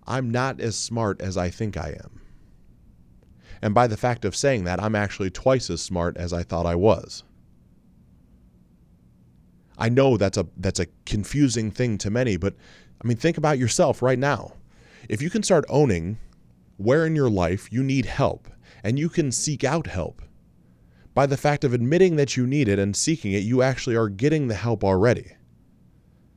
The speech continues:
You stop self-sabotaging. And so I did that across my life for years now, optimizing who I am.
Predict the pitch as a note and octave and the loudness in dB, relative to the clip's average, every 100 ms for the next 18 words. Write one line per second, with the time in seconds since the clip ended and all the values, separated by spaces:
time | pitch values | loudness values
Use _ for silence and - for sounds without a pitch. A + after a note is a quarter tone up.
0 | _ _ _ _ _ _ - A#2 B2+ B2 | _ _ _ _ _ _ -16 -4 -2 -2
1 | - C#3+ D3 - C3+ A#2 - D3+ C#3+ F2+ | 0 -2 -2 -2 0 -2 -2 -2 -2 -4
2 | E2 E2 - C2+ - - - - A2 B2+ | -6 -8 -12 -18 -20 -20 -20 -6 0 2
3 | A#2 E3+ A#2 D#3+ A2+ G#2+ F#2+ - A2+ F#2+ | 4 2 4 2 4 2 2 2 2 2
4 | G#2 G#2 F#2+ C#3 G2 F2+ - G2+ F#2+ F2 | -2 -2 2 2 0 -4 -6 -2 -2 -2
5 | C#3+ F3+ E3 A#2+ E2+ D#2 - - _ _ | -2 0 0 -2 -6 -8 -12 -18 _ _
6 | _ _ _ _ - _ _ - C3 C3 | _ _ _ _ -20 _ _ -2 0 0
7 | A#2 G2 F#2+ F#2 F#2 E2 F2+ F2+ A#2 D3+ | -2 0 -2 -2 -4 -2 -2 0 2 0
8 | - - | -2 -12